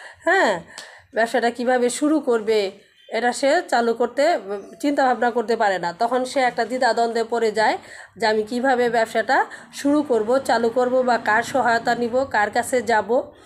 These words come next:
এরকম একটা ব্যাপার হয়ে দাঁড়ায়। তাই তখন তারা, এই যারা এই উদ্দীপনামূলক সেবাগুলো দিয়ে থাকে,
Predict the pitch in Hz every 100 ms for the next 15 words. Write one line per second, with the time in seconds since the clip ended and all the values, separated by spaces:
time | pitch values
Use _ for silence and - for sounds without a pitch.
0 | - - - 233 262 269 240 233 226 226
1 | 226 208 196 185 180 170 151 - - -
2 | _ 226 254 262 277 277 269 269 254 262
3 | 370 - - - 208 247 233 254 262 277
4 | 262 311 277 269 254 254 240 - 262 254
5 | 240 208 233 214 277 277 233 214 233